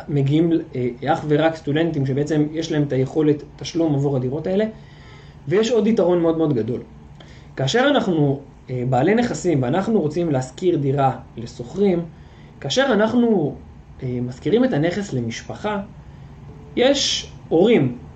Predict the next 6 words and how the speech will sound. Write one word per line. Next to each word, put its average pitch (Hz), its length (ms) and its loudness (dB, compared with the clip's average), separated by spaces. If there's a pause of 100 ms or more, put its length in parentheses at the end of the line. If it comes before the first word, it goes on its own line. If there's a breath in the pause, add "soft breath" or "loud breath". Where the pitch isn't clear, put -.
זוג 226 180 2
הורים, 175 480 2
שמשתכר 147 880 2 (1080)
כמה 185 200 4
שהוא 156 140 2
משתכר, 135 540 -2